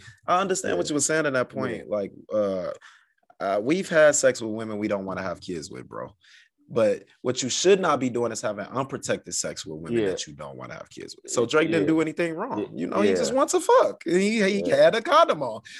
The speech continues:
Speaker 1: So now I gotta worry about this bitch trying to trap me. Like, <laughs>
Speaker 2: Yeah, well,
Speaker 1: like,
Speaker 2: keep
Speaker 1: that shit
Speaker 2: your dick in your pants, and that way you ain't gotta worry
Speaker 1: He
Speaker 2: about
Speaker 1: shouldn't have
Speaker 2: her
Speaker 1: to,
Speaker 2: going
Speaker 1: though.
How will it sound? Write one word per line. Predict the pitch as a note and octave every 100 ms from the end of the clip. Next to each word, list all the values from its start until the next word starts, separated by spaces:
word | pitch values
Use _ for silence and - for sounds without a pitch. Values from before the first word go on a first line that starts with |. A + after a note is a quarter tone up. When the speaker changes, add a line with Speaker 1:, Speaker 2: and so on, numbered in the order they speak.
| -
Speaker 1:
So | F3
now | E3 G3+ B3
I | F#3+
gotta | E3+ F3
worry | D#3+ F#3 F#3+
about | F#3 F3+ G3+
this | G3+
bitch | F3+ G3 F#3+
trying | E3+ G3+
to | G3+
trap | - A#3 C#4
me. | A3+ A3+ F3
Like, | D3 F3 E3+ E3
<laughs> | F#3+
Speaker 2:
Yeah, | G#3+ G3+
well, | -
Speaker 1:
like, | - G3+
Speaker 2:
keep | C#3 D3
Speaker 1:
that | D#3+
shit | C#3
Speaker 2:
your | A#2+ A#2
dick | B2 C#3+ C3+
in | B2
your | A#2+ A#2
pants, | C3 B2+ A2+ G#2 G2
and | G2+ G#2
that | A#2+ A#2
way | A2+ A2
you | A2+
ain't | A#2 A2+ A2
gotta | G#2+ G#2
worry | G2+ A2
Speaker 1:
He | A2
Speaker 2:
about |
Speaker 1:
shouldn't | G3+ A#3+ A3+
have | B3 C4
Speaker 2:
her |
Speaker 1:
to, | A#3
Speaker 2:
going | A#3+ -
Speaker 1:
though. | F3+ G#2 F#2+